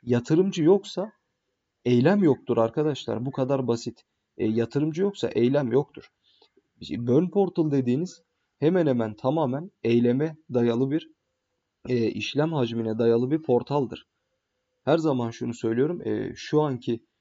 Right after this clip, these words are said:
Burn Portal'ın verilerindeki düşüşler bile geçmişe göre devasa yüksek sayılardaki, e, yakımlardır. Bundan bahsedeyim. Ve şu anda burada kalması da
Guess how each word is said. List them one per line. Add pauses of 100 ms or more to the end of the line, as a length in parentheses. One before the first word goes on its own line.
(140)
Burn
Portal'ın
verilerindeki
düşüşler
bile (640)
geçmişe
göre (300)
devasa
yüksek
sayılardaki, (440)
e,
yakımlardır. (360)
Bundan
bahsedeyim. (400)
Ve
şu
anda
burada
kalması
da